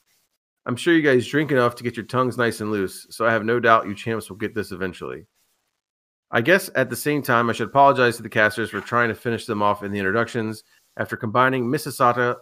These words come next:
blah. It's a hard thing to say, okay, Steven? It's very hard. Mississauga with hashtag Bullsnicked on the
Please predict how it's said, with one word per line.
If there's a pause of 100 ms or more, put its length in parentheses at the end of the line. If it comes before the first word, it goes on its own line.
blah. (420)
It's
a
hard
thing
to
say,
okay,
Steven?
It's
very
hard. (260)
Mississauga
with (300)
hashtag
Bullsnicked (800)
on
the